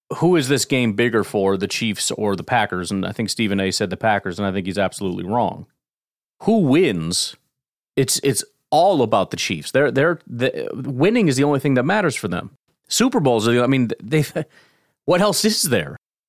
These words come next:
to, to, other than to be a dynasty and continue winning every year?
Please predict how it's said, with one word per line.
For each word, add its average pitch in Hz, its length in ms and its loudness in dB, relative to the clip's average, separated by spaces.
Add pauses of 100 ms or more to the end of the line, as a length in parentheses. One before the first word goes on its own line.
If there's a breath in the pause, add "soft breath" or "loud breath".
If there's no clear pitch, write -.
(480)
to, 151 220 2
to, - 340 -2
other 156 380 2
than 160 140 2
to 151 60 0
be 143 180 2
a 151 40 2
dynasty 131 640 2
and 127 200 2
continue 143 400 0
winning 165 300 2
every 87 240 -2
year? - 260 -8